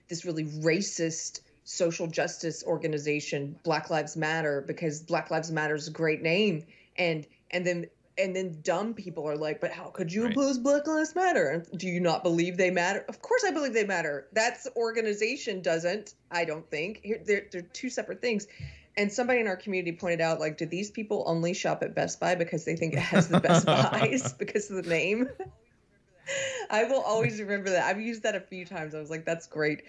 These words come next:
Speaker 1: Um, but that's how, that's how they do it. Like, public,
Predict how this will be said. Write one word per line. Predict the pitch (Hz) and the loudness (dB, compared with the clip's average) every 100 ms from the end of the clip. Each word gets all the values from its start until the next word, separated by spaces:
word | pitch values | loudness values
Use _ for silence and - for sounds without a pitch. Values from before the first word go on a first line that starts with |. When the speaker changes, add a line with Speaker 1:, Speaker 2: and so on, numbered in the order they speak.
| - - - | -20 -18 -2
Speaker 1:
Um, | 175 165 151 151 - | 2 4 2 -4 -2
but | 214 | 2
that's | 214 247 262 | 4 2 2
how, | 269 262 202 | -2 -2 -2
that's | 220 220 | 0 0
how | 240 | 0
they | 220 | 0
do | 208 | 0
it. | 190 | 0
Like, | 175 - | 0 -2
public, | - 170 202 214 | -6 -4 -2 -2